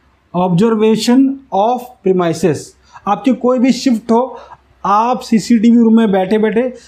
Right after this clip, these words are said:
सारे screen की मदद से, सारे सीसीटीवी कैमरों की मदद से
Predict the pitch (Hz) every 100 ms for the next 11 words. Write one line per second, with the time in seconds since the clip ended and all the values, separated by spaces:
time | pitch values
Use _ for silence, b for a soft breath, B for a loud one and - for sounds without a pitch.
0 | B - - 220 226 247 254 254 - -
1 | 240 233 220 233 202 208 190 170 151 190
2 | 202 220 214 190 220 214 220 196 190 196
3 | 196 185 175 202 196 226